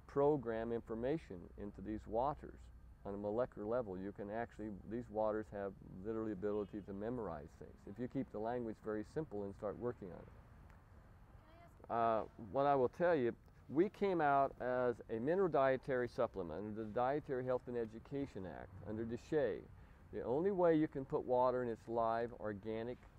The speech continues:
kosher certified, Naturilicus Heidelwasser certified state is to literally become, we, only way we could get around and skirt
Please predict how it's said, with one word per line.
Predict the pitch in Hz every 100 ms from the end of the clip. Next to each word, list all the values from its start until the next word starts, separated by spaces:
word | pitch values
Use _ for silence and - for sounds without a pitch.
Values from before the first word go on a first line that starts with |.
| -
kosher | - 143 - 160
certified, | - 139 123 113 104 101 104 -
Naturilicus | 90 - 135 151 160 151 - 147
Heidelwasser | 170 185 110 95 98 - -
certified | 104 95 95 92 90 -
state | 151 123 85 - - - - -
is | 123 123 -
to | 120 120
literally | 156 175 175 170 170 170 - - - -
become, | 139 - 147 127 117 - 120 123
we, | 143 - -
only | 135 165
way | 170
we | 170
could | 151 131
get | 160
around | 156 151 156
and | 123
skirt | - - 147